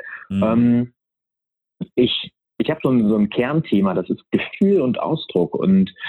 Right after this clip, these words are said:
Speaker 2: ähm, wenn ich mit Menschen in Berührung komme,
Speaker 1: Mhm.
Speaker 2: ähm, habe ich seit einigen Jahren sehr, sehr gut drauf, meine Gefühle dem Menschen auch auszudrücken.
Speaker 1: Mhm.
Speaker 2: Ja?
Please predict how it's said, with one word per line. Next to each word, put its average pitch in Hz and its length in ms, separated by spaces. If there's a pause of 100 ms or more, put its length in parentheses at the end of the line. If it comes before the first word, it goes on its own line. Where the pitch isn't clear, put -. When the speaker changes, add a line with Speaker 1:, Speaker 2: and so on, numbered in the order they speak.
(320)
Speaker 2:
ähm, 101 460
wenn 104 180
ich - 300
mit 110 180
Menschen 101 760 (560)
in 101 200
Berührung 113 520
komme, 107 460 (380)
Speaker 1:
Mhm. 98 260
Speaker 2:
ähm, 104 480
habe 107 200
ich 123 80
seit 113 220
einigen 143 360
Jahren 120 420
sehr, 107 180
sehr 123 120
gut 107 280
drauf, 101 380
meine 104 320
Gefühle 135 520
dem 107 180
Menschen 110 360
auch 85 220
auszudrücken. - 1040
Speaker 1:
Mhm. 92 540
Speaker 2:
Ja? 101 260